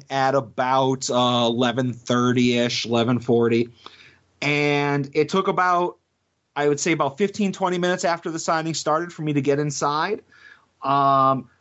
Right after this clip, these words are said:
Johnny was, like, super nice to everybody. Like, if you wanted to stand there and talk to him for a half an hour, he would've. Like, nobody from the staff or him was kinda, like, shuffling people off. So there's people, you know, that, that bring gifts.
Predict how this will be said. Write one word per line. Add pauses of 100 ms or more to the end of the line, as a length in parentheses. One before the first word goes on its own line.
(140)
Johnny
was,
like,
super
nice
to
everybody.
Like,
if
you
wanted
to
stand
there
and
talk
to
him
for
a
half
an
hour,
he
would've. (240)
Like,
nobody
from
the
staff (340)
or
him
was
kinda,
like,
shuffling
people
off.
So
there's
people,
you
know,
that, (360)
that
bring
gifts.